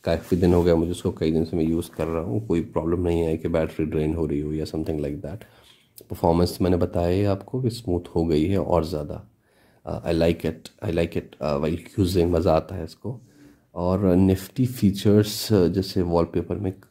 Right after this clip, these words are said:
कलर पिकिंग, ओके, जैसा आपका वॉलपेपर लगा है वैसे एकदम थीमिंग हो जाना। तो yeah, these are the things which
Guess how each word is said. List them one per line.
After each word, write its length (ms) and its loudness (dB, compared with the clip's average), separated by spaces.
कलर 480 0
पिकिंग, 500 -4
ओके, 500 -4
जैसा 320 0
आपका 220 0
वॉलपेपर 420 0
लगा 200 -2
है 60 2
वैसे 340 -2
एकदम 360 -6
थीमिंग 440 2
हो 140 0
जाना। 280 0
तो 160 4
yeah, 260 6
these 260 6
are 180 6
the 200 2
things 200 0
which 280 -2